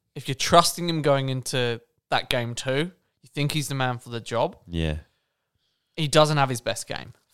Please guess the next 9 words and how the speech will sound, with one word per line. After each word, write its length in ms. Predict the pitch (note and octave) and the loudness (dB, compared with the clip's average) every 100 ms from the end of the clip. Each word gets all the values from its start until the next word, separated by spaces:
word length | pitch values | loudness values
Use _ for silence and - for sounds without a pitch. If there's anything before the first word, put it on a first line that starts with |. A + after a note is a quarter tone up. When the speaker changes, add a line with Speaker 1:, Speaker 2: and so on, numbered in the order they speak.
| - | -4
Speaker 1:
Fair 200 | C#3 B2 | -2 -2
play. 440 | - A#2 - A#2 - _ _ - | -4 -8 -8 -10 -18 _ _ -4
But 100 | C#3 | 0
I 80 | C#3 | 2
think 360 | - D#3+ E3 - _ - | 2 0 0 -12 _ -2
that 220 | C#3+ D#3+ | -2 4
doesn't 340 | D3 C#3+ D3+ C#3 | 4 4 2 -2
make 280 | B2 A#2+ C#3+ | -6 -4 -2
him 160 | D#3 | -2